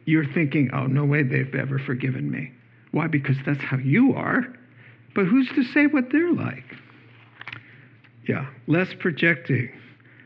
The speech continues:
more cutting people slack. Uh, so there's panic in the foyer. Uh,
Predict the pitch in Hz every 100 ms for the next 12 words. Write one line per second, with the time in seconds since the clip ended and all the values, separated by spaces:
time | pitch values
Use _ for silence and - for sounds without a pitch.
0 | - - 139 147 147 - 151 143 135 135
1 | 143 135 123 - 151 117 - - - -
2 | - - - - 139 135 175 156 147 131
3 | 139 190 226 226 208 196 - 135 123 123
4 | 147 - - - - - - - - -
5 | 131 131